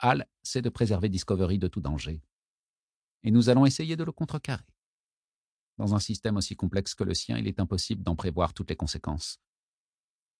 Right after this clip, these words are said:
Je ne vois pas vraiment de problème », dit Sacha. «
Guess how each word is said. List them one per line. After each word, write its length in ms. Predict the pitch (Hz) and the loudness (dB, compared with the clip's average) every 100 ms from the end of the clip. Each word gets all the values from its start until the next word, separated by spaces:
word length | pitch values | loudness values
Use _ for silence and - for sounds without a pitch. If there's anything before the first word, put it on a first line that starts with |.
| _ _ _ _ _ _ - | _ _ _ _ _ _ -4
Je 140 | 107 | 2
ne 80 | 120 | 4
vois 140 | 120 | 4
pas 120 | - 160 | 2 -2
vraiment 400 | - 117 131 131 | 2 4 4 0
de 240 | 85 67 - | -2 -4 -2
problème », 760 | - 80 95 67 73 80 82 90 _ - | -2 0 2 0 0 0 -2 -6 _ -10
dit 180 | 73 | -6
Sacha. « 440 | 73 87 - 92 | -4 -2 -2 -2